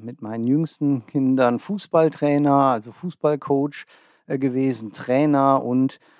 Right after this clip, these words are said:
habe meine Kinder allesamt begleitet im Kindergarten und in der Grundschule bis hin in die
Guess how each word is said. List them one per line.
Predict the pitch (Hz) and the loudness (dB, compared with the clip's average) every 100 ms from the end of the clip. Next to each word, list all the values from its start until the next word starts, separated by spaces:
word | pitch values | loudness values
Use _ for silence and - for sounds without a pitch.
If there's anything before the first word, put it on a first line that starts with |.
| _ | _
habe | - 127 139 | -6 -2 2
meine | 135 123 120 | 2 2 -2
Kinder | - 160 160 151 131 | -4 -4 0 2 2
allesamt | 120 127 113 110 117 | 0 -2 0 0 0
begleitet | - 117 - 107 120 147 - 131 127 | -4 -10 -6 -2 0 0 0 -2 0
im | 113 110 | -4 -4
Kindergarten | 156 156 135 127 123 127 - 120 | -2 0 2 2 2 0 -2 -6
und | - 113 113 107 | -6 -6 -6 -6
in | 110 | -8
der | 110 | -10
Grundschule | - 156 160 - 143 135 123 | -6 -2 -2 -2 0 0 0
bis | 123 - | -4 -4
hin | 131 123 | -2 -2
in | 117 | -2
die | 113 107 | -4 -6